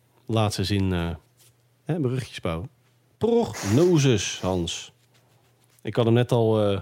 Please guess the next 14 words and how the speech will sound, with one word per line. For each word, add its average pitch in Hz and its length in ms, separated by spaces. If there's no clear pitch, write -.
natuurlijk 101 280
erbij 107 260
gepakt, - 380
eh, 92 80
in 107 100
de 98 80
poll. 120 280
Mijn 101 260
stem 101 260
ging 92 200
naar, 92 240
eh, 85 140
de 101 240
F's - 200